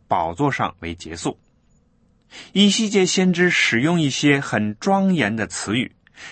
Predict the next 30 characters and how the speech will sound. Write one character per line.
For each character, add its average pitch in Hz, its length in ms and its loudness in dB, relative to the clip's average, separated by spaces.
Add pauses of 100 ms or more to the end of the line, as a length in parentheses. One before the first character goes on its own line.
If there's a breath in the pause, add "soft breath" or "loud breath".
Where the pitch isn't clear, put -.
将 180 240 0
四 185 400 -2
活 113 220 0
物 127 140 -2
的 98 120 -2
形 101 320 -6
象 127 260 -2 (140)
和 131 180 -2
中 196 260 2
心 185 200 0
思 208 240 -2
想 82 260 -4 (240 soft breath)
表 80 180 -4
达 82 160 -6
出 110 160 -6
来， 76 140 -4 (1200)
将 185 380 2
这 185 120 2
个 139 120 0
比 101 200 -4
喻 120 240 0 (360 soft breath)
形 - 460 0
容 160 220 2
为 117 300 2
一 127 120 -2
个 117 180 0
神 - 480 -4
的 110 80 -6
启 78 300 -8
示， - 260 -6